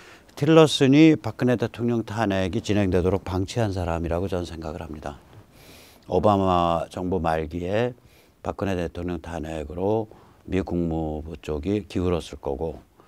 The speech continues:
그걸 트럼프 정부 초기에 초대 국-,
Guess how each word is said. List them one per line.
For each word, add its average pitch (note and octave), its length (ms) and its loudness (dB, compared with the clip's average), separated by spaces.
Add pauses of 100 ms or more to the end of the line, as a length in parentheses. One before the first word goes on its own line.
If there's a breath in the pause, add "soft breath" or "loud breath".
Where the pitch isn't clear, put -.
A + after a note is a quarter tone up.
(240 soft breath)
그걸 F#2 320 2
트럼프 A2 320 -2
정부 F2 460 -2
초기에 G2 720 -4 (240)
초대 G#2+ 500 -4 (160)
국-, F#2+ 320 -4